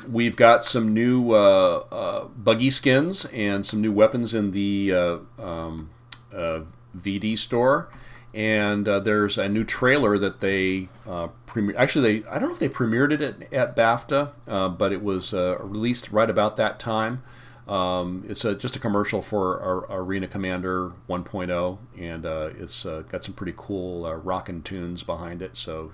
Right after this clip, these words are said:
you know, check that out. No dubstep, so all you folks that were put off by the, uh, the dubstep in the Imagine trailer,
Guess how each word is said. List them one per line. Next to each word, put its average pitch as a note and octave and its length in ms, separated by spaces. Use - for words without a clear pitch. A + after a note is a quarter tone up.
you F#2 120
know, D#2 160
check - 260
that E2 180
out. F2+ 320
No C3+ 140
dubstep, D3 560
so F#2+ 520
all G#2+ 140
you A#2+ 160
folks A#2 360
that A2 180
were F#2+ 280
put A2 160
off G#2 280
by G2 220
the, F#2+ 260
uh, E2+ 120
the F2 160
dubstep F#2+ 520
in F2+ 140
the F2+ 120
Imagine F#2+ 380
trailer, E2 540